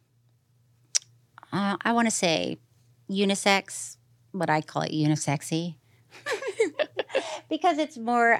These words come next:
um, this is like a clean,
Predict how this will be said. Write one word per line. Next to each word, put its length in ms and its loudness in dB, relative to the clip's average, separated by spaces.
um, 380 2
this 240 -4
is 160 -2
like 180 4
a 60 0
clean, 1040 0